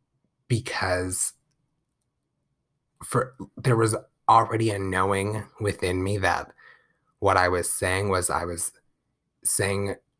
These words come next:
a truth that wasn't entirely accepted within the area that I lived. <clears throat> And my mother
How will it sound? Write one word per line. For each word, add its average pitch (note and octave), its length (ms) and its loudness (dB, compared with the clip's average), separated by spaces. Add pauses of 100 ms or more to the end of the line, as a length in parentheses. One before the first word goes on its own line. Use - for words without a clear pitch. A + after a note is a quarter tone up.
(260)
a G2 160 -2
truth G2+ 640 -2 (280)
that F#2 440 -4 (640)
wasn't G#2+ 420 0
entirely G2 560 -2
accepted G2 880 -2
within G2 680 -4 (680)
the G#2+ 300 2
area G2 420 2
that F#2+ 140 0
I F#2+ 120 0
lived. G2+ 500 0 (240)
<clears throat> - 60 0 (640)
And F#2 500 0 (2500)
my G2 200 0
mother G2+ 600 0